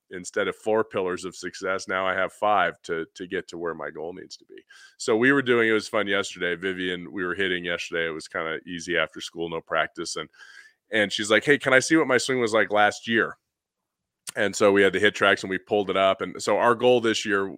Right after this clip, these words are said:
was, actually this off season, right? The last three or four months was two-handed follow through. We were kinda getting away.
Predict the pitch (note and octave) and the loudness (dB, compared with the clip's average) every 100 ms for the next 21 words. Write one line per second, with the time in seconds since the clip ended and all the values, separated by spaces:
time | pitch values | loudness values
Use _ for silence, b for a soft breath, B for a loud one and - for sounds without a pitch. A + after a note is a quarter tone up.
0 | - F#2 G2 F2+ F#2 - A2+ - F#2 F2+ | -14 -4 -2 -2 -2 0 0 0 -4 -4
1 | - E2+ F2+ - C#2+ D#2 D#2+ - D2 D#2 | -6 -4 -4 -4 -10 -14 -16 -12 -10 -8
2 | D2+ D#2+ D#2+ - F2+ E2+ D#2+ E2 F#2 E2+ | -4 -4 -4 -8 -6 -6 -6 -8 -8 -8
3 | E2+ E2 B B B _ - A#2+ A#2 A#2+ | -8 -10 B B B _ -8 -2 2 2
4 | B2 G#2+ F2+ D#2+ - C#2+ G2 _ _ - | 2 4 4 2 -2 -6 -6 _ _ -6
5 | D#2+ - - - G#2 G#2 G#2 G#2 G2 G2 | -6 -8 -12 -6 -2 -2 -2 -2 0 0